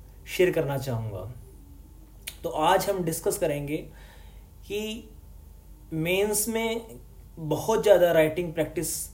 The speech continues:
करने का क्या बेनिफिट है या फिर इसका सही में उतना बेनिफिट होता है या नहीं।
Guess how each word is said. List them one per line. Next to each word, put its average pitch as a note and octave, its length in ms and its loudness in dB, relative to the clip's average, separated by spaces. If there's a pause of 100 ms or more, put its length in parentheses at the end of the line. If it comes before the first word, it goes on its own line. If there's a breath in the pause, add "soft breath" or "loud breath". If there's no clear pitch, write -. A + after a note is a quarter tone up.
(640 soft breath)
करने D#3 280 2
का E3+ 120 0
क्या F3 240 2
बेनिफिट D3+ 500 2
है D3 240 -8 (580 soft breath)
या E3+ 120 4
फिर G3 520 6 (140)
इसका G3 200 2
सही D#3 300 2
में A3 360 0 (260)
उतना G3 280 2
बेनिफिट F3 460 0
होता D3+ 260 2
है F#3 220 4
या E3+ 120 4
नहीं। C3 300 -2